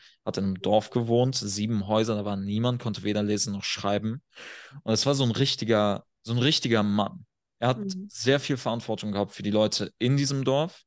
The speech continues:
Speaker 1: Es, wie viel waren das insgesamt? Fünfzig, sechzig Leute. Ich weiß, das sind sieben Häuser. Fünfzig, sechzig Leute waren's trotzdem.
Speaker 2: Mhm.
Speaker 1: Ähm, er meinte,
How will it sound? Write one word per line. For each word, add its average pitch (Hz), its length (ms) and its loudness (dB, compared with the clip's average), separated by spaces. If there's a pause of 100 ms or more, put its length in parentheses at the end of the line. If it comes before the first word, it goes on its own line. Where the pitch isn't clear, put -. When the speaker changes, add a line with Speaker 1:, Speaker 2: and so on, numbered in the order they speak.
(320)
Speaker 1:
Es, - 180 -10 (220)
wie - 60 -20
viel 98 180 -4
waren 101 160 0
das - 140 -2
insgesamt? 98 300 -6
Fünfzig, - 320 -2
sechzig - 340 0
Leute. 113 340 2
Ich 113 120 -6
weiß, 107 200 -2
das - 100 -8
sind 104 120 -4
sieben 104 260 -2
Häuser. 113 400 -2
Fünfzig, 104 360 -6
sechzig - 320 -8
Leute 110 280 -2
waren's 104 200 -4
trotzdem. 123 440 0 (800)
Speaker 2:
Mhm. 107 280 4
Speaker 1:
Ähm, 104 240 -4 (1800)
er 107 420 2 (640)
meinte, 131 880 0